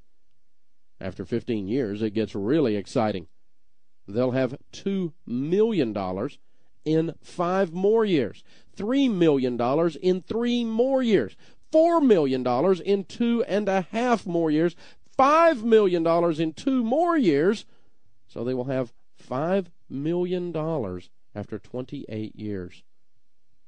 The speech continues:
Keep in mind, this is with an average income,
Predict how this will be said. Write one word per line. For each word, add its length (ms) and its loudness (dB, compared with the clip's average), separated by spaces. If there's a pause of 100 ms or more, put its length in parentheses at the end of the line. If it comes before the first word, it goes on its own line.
(280)
Keep 220 -6
in 80 -2
mind, 300 -2
this 120 -8
is 80 -8
with 160 -6
an 160 -8
average 600 -4
income, 720 -4